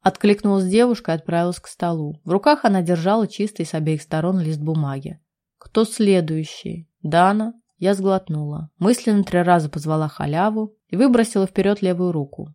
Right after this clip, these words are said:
сцапывая первый попавшийся билет. Там стоял лишь номер. «Двадцать восемь». Поделилась сведениями я и очень медленно отправилась к соседнему столу. Требовалось понять, как заставить задание появиться. Из аудитории мы вышли после полуночи,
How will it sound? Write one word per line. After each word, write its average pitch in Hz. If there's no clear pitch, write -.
сцапывая 214
первый 196
попавшийся 156
билет. 147
Там 208
стоял 196
лишь 170
номер. 143
«Двадцать 196
восемь». 175
Поделилась 214
сведениями 185
я 208
и 190
очень 160
медленно 180
отправилась 170
к -
соседнему 156
столу. 143
Требовалось 175
понять, 156
как 156
заставить 175
задание 151
появиться. 143
Из 196
аудитории 233
мы 208
вышли 233
после 202
полуночи, 165